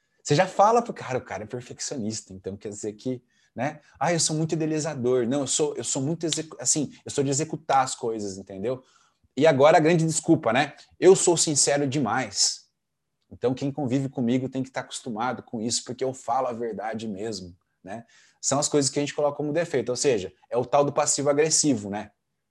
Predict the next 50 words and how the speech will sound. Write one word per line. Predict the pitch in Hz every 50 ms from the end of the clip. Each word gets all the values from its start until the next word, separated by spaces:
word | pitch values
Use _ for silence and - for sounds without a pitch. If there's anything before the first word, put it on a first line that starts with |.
| _ _ _ _ _ _
Você | - -
já | 113 123
vai | 113 117 131 151
dizendo | 147 151 139 147 151 143
que | 147
você | - 160
vai | 143 139 143
incomodar | 147 139 - 151 147 135 127 120 123 127 139
e | 143
vai | 131 143
entrar | 143 131 143 135
com | 131 -
os | 143 123
dois | 131 131 127 -
pés | - 139 127 123
junto | 117 120 120 117 120
pro | - 143
cara | 131 - 135 127 127 135
já | 131 135 131
te | 131 135
aceitar. | 131 - - 151 156 151 _ 117 98 - - _ _ _ _ _ _ _ _ _ _ _ _ _ _ _
Aí | _ 95 98 92
você | - -
tem | 117 104
que | 120
aceitar. | - - 127 120 - - - 98 - _ _ _ _
Ou | - 135 165 170
assim, | 156 - 165 147
"Não, | 117 127 165 180
e | 160
eu | 160 170
sou | 160 - - 170 170
dessa | 165 160 - 165
forma, | 160 - - 147 151 147 123 117 110
né? | 113 131 160 165 160 - _ _ _ _ _ _ _ -
E | 120
quem | 117 - 170 196 190
quiser | 196 185 156 135 156 160 170
ficar | 165 - 156 - 151 147
do | 143 147
meu | 143 147 135
lado, | 123 117 127 143 147 147
que | 151 - 156
me | 147 151
aceite | 143 - - 135 135 131 - 139
assim, | 139 - - 135 131
porque | 135 143 135 - 147
eu | 139
não | 135 123 127 147 151
mudarei." | 147 151 147 156 143 113 113 113 104 104